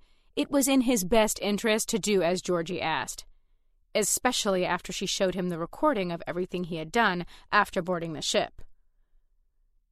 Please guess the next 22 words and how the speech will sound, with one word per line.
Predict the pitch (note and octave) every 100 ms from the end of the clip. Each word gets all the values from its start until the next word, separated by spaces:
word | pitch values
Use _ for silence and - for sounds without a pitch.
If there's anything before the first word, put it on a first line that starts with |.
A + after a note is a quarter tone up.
| -
The | G#3+
medic | A#3 G#3+ F#3+
arrived | F#3+ F3+ F3+ -
soon | - F#3
after | F3+ F3+ - D#3 D3+ - _ -
and | G#3
took | A3 -
Annie | G#3 G3 F3
away | F3 F3
to |
be | - D#3+
treated. | - G3 E3+ D#3 - _ _ _ _ _ _ _ _ _ _ _ - - - - - - - - -
Georgie | - G#3+ A3 A#3+
spent | - A#3 G#3+
the | G#3
time | - G#3+ G3+ G3
that | F#3+ -
Annie | G#3 G3+ G3
was | F#3+ F#3
away | F#3 G3 F#3 E3+ F3+ - _ _
calibrating | - A3+ A3+ F#3 F3+ F3 F#3
systems. | - F#3+ E3+ E3+ F3 -